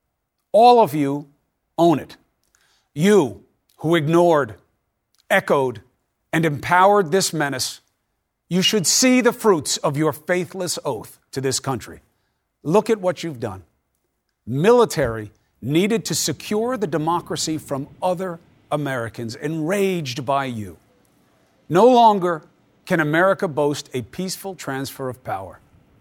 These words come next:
Hawley, Cruz, McConnell, McCarthy, let these names ring in infamy, just like the day they brought to rest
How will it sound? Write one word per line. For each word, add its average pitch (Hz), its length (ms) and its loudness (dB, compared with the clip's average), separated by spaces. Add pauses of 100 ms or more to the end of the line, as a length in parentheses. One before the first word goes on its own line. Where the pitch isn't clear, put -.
(420)
Hawley, 147 540 0 (440)
Cruz, 147 840 -2
McConnell, 147 640 0 (320)
McCarthy, 143 720 -2 (280)
let 170 420 -2
these 180 340 -2
names 143 440 -2
ring 190 680 -2
in 131 260 -8
infamy, 156 560 -2 (300)
just 180 520 -2
like 180 280 -2
the 190 80 -2
day 135 420 -2
they 127 180 -6
brought 127 460 -6
to 139 140 -6
rest 110 480 -10